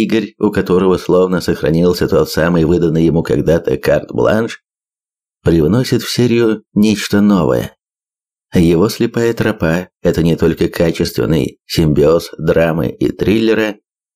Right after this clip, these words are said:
но это теперь и наша первая официальная тетралогия.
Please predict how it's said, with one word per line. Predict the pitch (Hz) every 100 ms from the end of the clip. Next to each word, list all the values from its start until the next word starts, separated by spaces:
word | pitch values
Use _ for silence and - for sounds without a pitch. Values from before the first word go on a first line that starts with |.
| -
но | 82 90 107 -
это | 104 104
теперь | 110 101 104 104 -
и | 104
наша | 82 82 82 85
первая | - 76 64 78 90 85
официальная | 82 - 69 65 62 69 - 58 - _ _
тетралогия. | - - - 73 87 98 85 58 - -